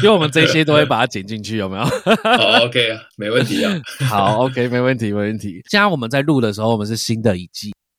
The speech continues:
Speaker 1: 就是我们
Speaker 2: 是。
Speaker 1: 之前有观众说，诶，其实我们很专业，没有错，但是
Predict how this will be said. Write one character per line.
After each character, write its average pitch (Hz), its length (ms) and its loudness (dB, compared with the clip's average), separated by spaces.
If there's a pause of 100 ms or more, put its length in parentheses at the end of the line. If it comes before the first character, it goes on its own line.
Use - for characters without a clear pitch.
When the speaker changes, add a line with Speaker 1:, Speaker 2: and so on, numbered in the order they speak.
Speaker 1:
就 143 100 -4
是 180 160 4
我 156 120 6
们 110 120 0
Speaker 2:
是。 98 400 -4 (120)
Speaker 1:
之 214 100 0
前 151 380 -2
有 131 360 0 (140)
观 147 240 0
众 147 160 0
说， 139 240 2
诶， 135 160 -4
其 147 140 -6
实 147 60 2
我 135 40 4
们 104 240 -4
很 101 220 -8
专 110 260 -2
业， 117 140 -2
没 107 80 -4
有 92 120 -4
错， 110 140 -6
但 127 160 0
是 135 240 0